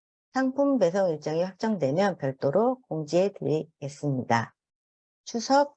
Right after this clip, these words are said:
리플렛 가격 오 표기 정정 안내입니다. 성경김 팔회 도시락김은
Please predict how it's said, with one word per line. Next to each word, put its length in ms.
리플렛 580
가격 500
오 220
표기 400
정정 400
안내입니다. 840
성경김 760
팔회 280
도시락김은 840